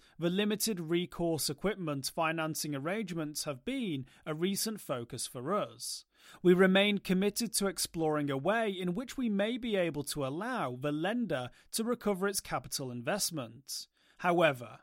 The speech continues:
we are also mindful of the current market and that these arrangements were deliberately structured to minimize any potential impact on the broader group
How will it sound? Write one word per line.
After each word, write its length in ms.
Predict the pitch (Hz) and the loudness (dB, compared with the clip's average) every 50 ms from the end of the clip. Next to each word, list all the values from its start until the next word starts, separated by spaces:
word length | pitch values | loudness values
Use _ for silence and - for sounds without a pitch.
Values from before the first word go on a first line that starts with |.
| _ _ - | _ _ -6
we 160 | 151 160 160 | -2 0 0
are 140 | 160 160 165 | 2 2 2
also 340 | 180 190 185 - - 196 185 | 2 2 2 2 2 0 0
mindful 600 | 175 165 165 170 190 226 226 180 - 202 185 185 | 0 0 2 2 0 0 -2 -4 -2 -2 -2 -2
of 100 | 165 156 | -2 -2
the 80 | 165 | -4
current 480 | 151 - - - 170 147 135 131 - - | -6 -4 -4 -2 -2 -2 -2 -4 -6 -4
market 640 | 143 143 170 202 214 - - 147 113 113 - - - - - - - - | -2 -2 -2 -2 -4 -6 -8 -10 -12 -12 -14 -18 -18 -18 -20 -20 -10 -4
and 200 | 185 180 180 180 | -2 0 2 4
that 160 | 208 196 185 | 2 2 2
these 280 | 160 202 226 233 202 - - | -2 -4 -4 -4 -4 -4 -4
arrangements 640 | 214 185 175 185 202 226 226 180 180 196 185 170 - | -4 -2 0 0 0 0 -2 -4 -4 -6 -6 -6 -4
were 120 | - 160 147 | -4 -4 -4
deliberately 640 | 135 151 143 147 170 190 180 190 202 196 175 160 | -4 -4 -4 -2 -2 -2 0 0 -2 -2 -2 -4
structured 680 | - - - 240 240 233 - - - 180 151 123 120 - - - - - - | -4 -4 -4 -4 -4 -4 -6 -8 -6 -4 -4 -4 -4 -8 -12 -20 -20 -14 -6
to 120 | - 180 175 | -2 0 0
minimize 720 | 175 175 175 185 196 208 196 196 196 196 190 175 - - - | 2 2 2 0 0 0 0 0 2 2 0 -2 -4 -6 -6
any 240 | 165 147 151 165 170 | -6 -4 -4 -4 -6
potential 580 | 147 - - - 170 147 127 127 - 139 127 143 | -6 -6 -6 -6 -6 -6 -6 -6 -8 -8 -8 -6
impact 580 | 190 220 202 - 165 147 156 190 - - - - _ _ | -6 -6 -6 -4 -6 -6 -6 -8 -12 -14 -14 -14 _ _
on 160 | - 190 185 196 | -6 -4 -2 0
the 80 | 214 | -2
broader 400 | 175 160 180 185 175 170 156 147 | -2 0 0 2 2 2 2 0
group 480 | 135 135 147 190 233 226 156 123 - | -2 -2 0 2 2 2 0 -2 -8